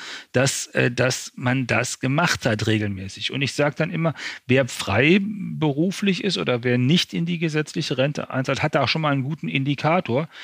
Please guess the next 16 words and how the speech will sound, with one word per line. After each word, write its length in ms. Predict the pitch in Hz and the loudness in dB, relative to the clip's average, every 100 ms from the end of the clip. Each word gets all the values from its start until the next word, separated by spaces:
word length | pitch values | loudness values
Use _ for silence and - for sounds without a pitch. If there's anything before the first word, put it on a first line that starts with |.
| - - - | -14 -14 -10
äh, 240 | - 135 135 | 0 4 4
was 260 | 131 143 | 4 4
ich 160 | 160 - | 2 2
tun 260 | - 294 262 | 2 4 6
sollte, 380 | 120 95 98 | 4 2 -4
äh, 440 | 92 104 131 135 139 | -4 0 2 2 4
nämlich 280 | 135 135 135 | 2 2 0
zwanzig 320 | 131 131 139 | 0 0 0
Prozent, 460 | 160 226 247 101 | 0 4 4 2
ne? 300 | 95 139 202 - | 0 -2 -2 0
Äh, 220 | 151 151 | 2 2
und 320 | 143 151 151 139 | 2 2 2 2
wenn 160 | 156 | 0
ich 80 | 147 | 4
jetzt, 320 | 156 127 - | 2 0 -4
äh, 300 | 156 143 139 | 0 2 2